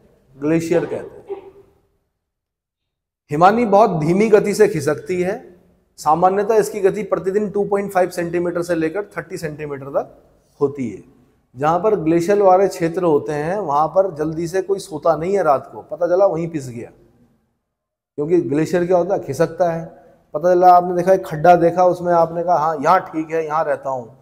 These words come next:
और पता चला रात को सोते सोते ही क्या हो गए, वहीं पर क्या बन गई? कब्र बन गई, बिल्कुल जैसे महापाषाणी कब्रें होती है ना, सुनी है आपने महापाषाणी कब्रें? वैसे ही पता चला ग्लेशियर वाली कब्र बन गई, दब गए वहीं।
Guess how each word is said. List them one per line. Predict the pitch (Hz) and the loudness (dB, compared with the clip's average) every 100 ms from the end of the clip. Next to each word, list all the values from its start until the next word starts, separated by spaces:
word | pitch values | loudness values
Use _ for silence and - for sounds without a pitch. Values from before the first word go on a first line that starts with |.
| _ _ 147 | _ _ -12
और | 143 | -8
पता | 151 170 170 | 0 2 4
चला | 170 | 4
रात | 151 156 156 | 4 4 2
को | 175 | -6
सोते | - 156 160 | -4 -6 -4
सोते | 156 147 151 | -4 -6 -4
ही | 156 | -6
क्या | 160 | -2
हो | 147 | 0
गए, | 147 196 - - _ _ _ - | 0 -4 -6 -12 _ _ _ -10
वहीं | 139 151 | -8 -2
पर | 175 226 - - - _ _ _ _ _ - | 0 0 -4 -18 -20 _ _ _ _ _ -4
क्या | 160 | -2
बन | 156 165 | 0 -2
गई? | 202 | -2
कब्र | - 175 175 | 0 0 2
बन | 160 151 | 0 0
गई, | 156 196 | 2 2
बिल्कुल | 185 180 175 | 2 0 0
जैसे | 165 170 | -2 -4
महापाषाणी | 131 143 160 170 165 170 | 0 0 2 0 0 -6
कब्रें | 170 160 165 170 | -6 -4 -2 -2
होती | 139 165 | -2 -6
है | 175 | -6
ना, | 233 147 - - _ _ _ _ _ - | -6 -8 -16 -20 _ _ _ _ _ -6
सुनी | 156 226 | 0 0
है | 294 | 0
आपने | 277 247 | -2 -2
महापाषाणी | 220 160 170 180 180 180 | -2 0 2 2 0 -2
कब्रें? | 180 165 160 139 - - _ _ _ _ _ _ - | 0 0 -2 -4 -8 -20 _ _ _ _ _ _ -6
वैसे | 151 156 196 | -4 -2 -2
ही | |
पता | 180 190 | 2 4
चला | 202 | 4
ग्लेशियर | 180 170 180 190 | 4 4 4 2
वाली | 180 170 170 | 4 4 4
कब्र | 165 151 | 0 -2
बन | 135 117 | -4 -6
गई, | 117 - _ - | -12 -16 _ -4
दब | 139 147 | -2 -2
गए | 127 131 | -4 -8
वहीं। | 143 | -12